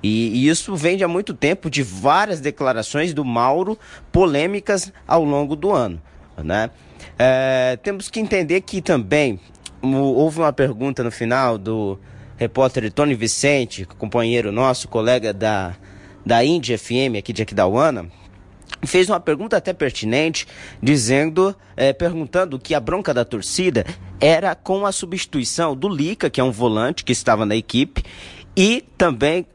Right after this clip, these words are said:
ah, por outro volante, que é o Christian, que entrou no lugar do Lica. E esse, essa primeira substituição, logo aos quinze minutos do segundo tempo, foi quando já, ah, o Corumbaense estava com um a menos no jogo. Então ele substituiu um volante por volante.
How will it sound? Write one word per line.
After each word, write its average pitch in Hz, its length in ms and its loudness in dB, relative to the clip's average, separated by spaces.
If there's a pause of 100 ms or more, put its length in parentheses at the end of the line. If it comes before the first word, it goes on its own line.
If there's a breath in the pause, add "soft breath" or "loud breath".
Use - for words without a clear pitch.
ah, 151 260 4 (100)
por 175 160 0
outro 208 240 -4
volante, 220 440 -2
que - 60 -4
é 175 40 4
o 185 60 -2
Christian, 208 440 -4
que 156 140 0
entrou 170 340 2
no 214 100 0
lugar 147 260 2
do 131 100 -6
Lica. 113 360 -6 (380 loud breath)
E 196 120 2
esse, 180 600 0
essa 147 220 0
primeira 165 380 0
substituição, 135 720 -2
logo 139 340 2
aos 120 160 -4
quinze 143 260 -4
minutos 113 580 -4 (380 loud breath)
do 160 160 4
segundo 123 380 -2
tempo, 151 420 -4 (160 loud breath)
foi 262 220 2
quando 190 340 0
já, 147 380 0 (240 soft breath)
ah, 143 340 0
o 156 240 -4
Corumbaense 156 640 0
estava 196 540 0
com 123 380 -2 (100)
um 147 300 2 (260 loud breath)
a 139 140 2
menos 127 560 0
no 101 100 -6
jogo. 95 360 -4
Então 170 200 2
ele 220 120 0
substituiu 190 600 -2
um 208 40 -2
volante 170 440 -2
por 170 160 -2
volante. 165 500 0